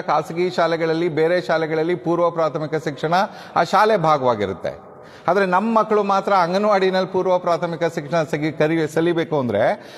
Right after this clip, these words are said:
ಅವರಿಗೆ ಇರೋ ಏಳು ಪ್ರಮುಖ ಕೆಲ್ಸಗಳಲ್ಲಿ ಇದು ಒಂದ್ ಸಣ್ಣ ಕೆಲ್ಸ. ಅವ್ರನ್ನ ಪೂರ್ಣವಾಗಿ ನಾವು ಮಾಡದೇ ಇದ್ರೆ ಇದು ಹಾಗಲ್ಲ. So ಇಂಥ ಅನೇಕ ಸಮಸ್ಯೆಗಳು ಒಂದು ಎರಡು ಅಲ್ಲ.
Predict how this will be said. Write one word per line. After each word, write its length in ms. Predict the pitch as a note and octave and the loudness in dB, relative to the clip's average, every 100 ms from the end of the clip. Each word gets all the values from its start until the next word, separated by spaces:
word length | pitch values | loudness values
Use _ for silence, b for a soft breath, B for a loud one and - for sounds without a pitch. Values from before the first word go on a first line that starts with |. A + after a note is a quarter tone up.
| - | 0
ಅವರಿಗೆ 640 | C#3 E3+ F3 F3 D3+ - D3 | 2 2 4 2 2 -4 -2
ಇರೋ 360 | E3 G3+ F#3 | 2 4 4
ಏಳು 440 | C#3 B2 D#3+ G#3+ A3 | 2 2 4 4 4
ಪ್ರಮುಖ 380 | F#3 F3 G3 G3+ | 2 0 0 0
ಕೆಲ್ಸಗಳಲ್ಲಿ 640 | - E3+ D#3 F3 A3 G3 | 0 0 0 0 2 0
ಇದು 140 | F#3 | 0
ಒಂದ್ 200 | A3 G3 | 0 0
ಸಣ್ಣ 200 | - F3 | 0 -2
ಕೆಲ್ಸ. 320 | F3+ D#3+ C3+ C3+ D#2+ B B C#3+ | 0 0 0 0 -2 B B 2
ಅವ್ರನ್ನ 240 | E3+ F3+ | 2 0
ಪೂರ್ಣವಾಗಿ 800 | E3+ F3 G3 B3 A#3+ A3 G#3 G3 | -2 0 2 2 2 2 2 0
ನಾವು 180 | F#3+ E3 | 0 0
ಮಾಡದೇ 360 | D3+ C#3 B2+ | 0 0 -2
ಇದ್ರೆ 520 | G#2+ G2 B2+ D#3 - - - - | -2 0 0 0 -6 -18 -12 -2
ಇದು 140 | A#2+ | 0
ಹಾಗಲ್ಲ. 420 | G#2+ A2 G#2+ F2+ D2+ - B - G3+ | 2 2 0 -4 -6 -10 B -2 0
So 80 | |
ಇಂಥ 200 | G#3+ G#3 G#3+ F#3+ | 2 2 4 6
ಅನೇಕ 520 | C#3+ E3+ G#3+ B3 A#3+ A#3+ | 4 2 0 0 0 0
ಸಮಸ್ಯೆಗಳು 640 | A3 G3+ G3+ G3+ E3+ C#3 - | 0 -2 -2 -2 0 0 -2
ಒಂದು 460 | C#3 D#3 F3+ F3+ E3 | -2 -2 0 0 2
ಎರಡು 380 | D#3 D#3+ E3 D#3 | 2 2 2 2
ಅಲ್ಲ. 500 | C#3+ C3 D2+ - | 4 2 0 -8